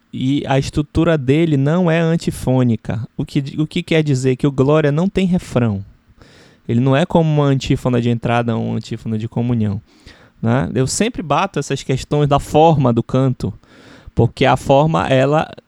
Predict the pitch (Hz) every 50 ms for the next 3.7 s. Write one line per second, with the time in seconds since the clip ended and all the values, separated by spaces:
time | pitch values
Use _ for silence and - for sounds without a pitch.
0 | _ - - 131 127 123 123 120 120 131 156 165 - - 156 160 175 208 240 -
1 | - 233 - - 226 220 233 269 - - 254 208 180 175 - - 156 143 135 -
2 | - 214 - 120 120 - - - 120 113 110 104 107 110 - - 120 120 - 147
3 | 135 143 170 - - - - 156 151 139 - - - -